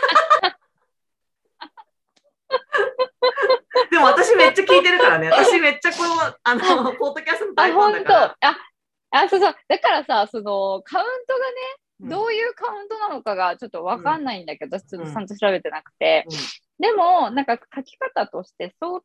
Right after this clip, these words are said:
Speaker 2: 定視聴人数みたいな
Speaker 1: うん。
Speaker 2: 感じだから、
Speaker 1: うん。
Speaker 2: そうやって書いてるってことは、さすがにさ、今のこのご時世、同じその、あの、端末なりさ、
Speaker 1: うん。
Speaker 2: 同じ人がこ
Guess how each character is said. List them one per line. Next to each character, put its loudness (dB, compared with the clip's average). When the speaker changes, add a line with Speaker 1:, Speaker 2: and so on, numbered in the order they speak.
Speaker 2:
定 -2
視 -20
聴 -6
人 -8
数 -10
み -20
た -6
い -8
な -12
Speaker 1:
う -20
ん。 -20
Speaker 2:
感 -4
じ -4
だ 2
か 0
ら、 2
Speaker 1:
う -20
ん。 -20
Speaker 2:
そ -6
う -4
や -4
っ -10
て -12
書 -8
い -8
て -10
る -12
っ -16
て -18
こ -14
と -12
は、 -20
さ -18
す -20
が -4
に -4
さ、 0
今 0
の -12
こ -14
の -10
ご -6
時 -10
世、 -4
同 -4
じ -2
そ -2
の、 2
あ -4
の、 -8
端 -4
末 -12
な -2
り -10
さ、 -8
Speaker 1:
う -10
ん。 -8
Speaker 2:
同 -2
じ -4
人 -2
が -2
こ -8